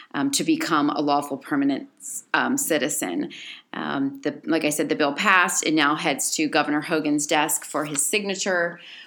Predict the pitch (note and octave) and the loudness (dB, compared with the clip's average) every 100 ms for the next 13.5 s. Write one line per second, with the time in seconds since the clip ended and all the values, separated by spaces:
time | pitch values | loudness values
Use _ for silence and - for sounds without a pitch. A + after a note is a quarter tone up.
0 | - G#3 - A3 A#3 A3+ G#3+ - F#3 F3 | -4 0 2 2 2 0 0 2 4 4
1 | F3 E3 - - E3 E3+ E3+ - D3+ D3+ | 4 2 -2 2 2 2 0 0 0 -2
2 | - D#3 D3 C#3+ - C3+ A2 - - - | -2 2 2 2 2 0 0 -2 -8 -10
3 | _ _ E3+ E3+ D#3+ D#3 D3+ E3 D3+ D3+ | _ _ -2 2 4 4 2 2 2 0
4 | G#3 G3 F#3+ F#3+ F#3 - D#3+ E3 E3 D3+ | 0 0 0 -2 -2 0 2 2 2 2
5 | D#3 D#3 D#3 E3 D3+ D3 D3 A#3 A3 G#3+ | 2 2 2 2 0 0 0 0 2 2
6 | G3 F3+ F3 E3+ D#3 - - F3+ E3+ E3+ | 0 -2 -4 -2 -2 -2 -2 2 4 4
7 | F3 F3+ E3+ D3+ - D#3+ D#3+ B3 B3 F3+ | 2 -2 0 0 0 -2 2 2 2 2
8 | D3+ D3+ C#3+ C#3 C#3+ - - - - - | 2 2 4 4 2 -2 -12 -14 -16 -18
9 | - - D#3+ E3 E3 D#3+ E3 D#3+ D#3 - | -6 2 4 4 4 4 4 4 4 2
10 | - A#3 A3 F#3+ G#3 F3+ E3 D#3 - - | 2 4 6 4 4 2 2 2 -2 -4
11 | F#3 E3+ F3+ F3 E3+ - B3 G3+ D3+ D3 | 2 4 4 2 0 0 0 2 2 0
12 | - - - E3+ - G#3+ A3 G3+ G3+ A3+ | -4 -6 -2 0 0 0 2 0 0 2
13 | B3+ - - G#2 | 2 2 0 -2